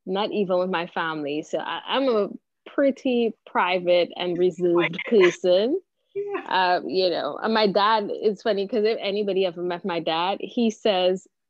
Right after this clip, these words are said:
Speaker 1: minimum words. Like, I would say, "Oh,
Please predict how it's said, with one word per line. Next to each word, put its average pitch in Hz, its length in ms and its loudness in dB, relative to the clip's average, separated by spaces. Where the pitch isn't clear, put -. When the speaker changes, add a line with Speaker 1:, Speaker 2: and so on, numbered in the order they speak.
Speaker 1:
minimum 175 580 0
words. 147 360 -6
Like, 156 440 0
I 180 140 2
would 190 240 0
say, 202 200 2
"Oh, 196 500 2